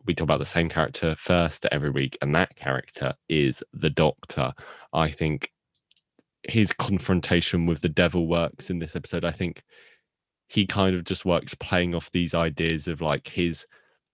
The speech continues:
view of the universe kind of being shattered, and that's why he works. And I think that's what's good about him in this episode. Um, I don't think there's enough Doctor Rose stuff to comment, apart from the one moment we've already talked about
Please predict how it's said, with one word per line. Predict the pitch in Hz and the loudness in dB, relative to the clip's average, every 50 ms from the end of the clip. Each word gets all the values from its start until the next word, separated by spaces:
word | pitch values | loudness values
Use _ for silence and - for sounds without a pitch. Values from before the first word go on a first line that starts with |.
| _ _ _ - | _ _ _ -20
view | - - 90 92 92 92 90 87 | -14 -6 -2 2 4 4 4 4
of | 87 78 73 | 0 -2 -2
the | 82 85 | -6 -4
universe | 80 82 87 85 82 80 78 71 76 76 78 76 71 69 - - - - - _ _ _ _ _ _ _ _ _ _ - - | 0 2 2 2 2 0 0 0 2 2 0 0 -4 -8 -10 -10 -10 -12 -14 _ _ _ _ _ _ _ _ _ _ -2 0
kind | 95 87 85 | 2 2 2
of | 73 | 2
being | 87 85 80 | 0 0 0
shattered, | - - - 85 76 - - - | -2 -2 -4 -4 -4 -4 -8 -6
and | 82 78 80 | -4 -2 -2
that's | 78 - - - - - | -4 -4 -6 -12 -12 -8
why | 82 80 80 78 78 78 | -4 -2 0 0 -2 -2
he | 69 85 80 | -4 -6 -6
works. | 76 76 78 78 76 73 - - - | -4 -2 -2 -2 -2 -2 -6 -8 -10
And | 87 80 | -6 -4
I | 78 78 | -4 -4
think | - - 95 92 - - - _ _ _ _ _ _ _ _ _ _ _ _ _ _ _ - - | -4 -2 -4 -4 -4 -6 -14 _ _ _ _ _ _ _ _ _ _ _ _ _ _ _ -6 -4
that's | 120 120 - - | -4 -4 -2 -4
what's | 135 135 | -4 -4
good | - - 151 107 | 0 0 0 2
about | 110 92 - | 2 0 0
him | 90 85 82 | 0 0 0
in | 82 | 0
this | 80 78 - | -2 -2 -2
episode. | 78 73 - - - 71 71 73 - - _ _ _ - | -4 -6 -4 -4 -2 -2 -2 -2 -4 -10 _ _ _ -6
Um, | - 110 110 110 110 113 113 - - - _ _ - _ - | -2 -2 0 0 0 -2 -4 -6 -10 -16 _ _ -20 _ -6
I | - 117 | -4 2
don't | 123 123 104 | 2 2 2
think | 110 110 101 | 2 0 0
there's | 98 95 - | 0 0 2
enough | 101 101 92 85 - - - _ _ _ - - - _ _ _ _ - | 2 2 2 2 -2 -14 -20 _ _ _ -20 -20 -20 _ _ _ _ 2
Doctor | 123 117 - - - 110 | 2 2 2 0 -6 -4
Rose | 98 98 98 95 95 - | -2 2 2 2 2 0
stuff | - 98 95 - | -2 -4 -4 -4
to | - 101 | -8 -12
comment, | - - - 95 95 92 - - | -12 -10 -6 -4 -4 -4 -4 -6
apart | 82 - 107 - - | -6 -6 -6 -6 -4
from | - 98 90 90 87 87 | -6 -6 -4 -4 -2 -2
the | 87 87 87 87 82 | -2 -2 -2 -2 -2
one | - 87 90 92 90 87 | -4 -2 0 0 0 2
moment | 85 82 85 85 85 82 - | 0 0 0 0 -2 -2 -2
we've | 90 90 82 87 | -4 -4 -4 -4
already | 87 85 87 | -4 -4 -4
talked | 82 - 92 - - | -6 -6 -8 -10 -8
about | - 80 85 - | -10 -12 -12 -12